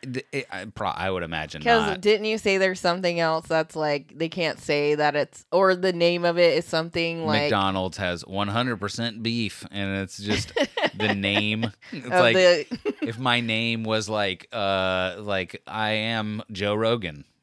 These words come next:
Speaker 1: That's my name. I am Joe Rogan. <laughs>
Speaker 2: Yeah.
Speaker 1: Uh, let's see. Mixture of various concoctions.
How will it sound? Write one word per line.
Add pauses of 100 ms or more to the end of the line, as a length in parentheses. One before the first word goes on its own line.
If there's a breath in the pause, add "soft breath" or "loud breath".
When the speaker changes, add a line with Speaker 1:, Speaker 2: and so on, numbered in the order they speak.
Speaker 1:
That's
my
name. (100)
I
am
Joe
Rogan. (180)
<laughs>
Speaker 2:
Yeah. (500 loud breath)
Speaker 1:
Uh, (100)
let's
see. (720)
Mixture
of
various
concoctions.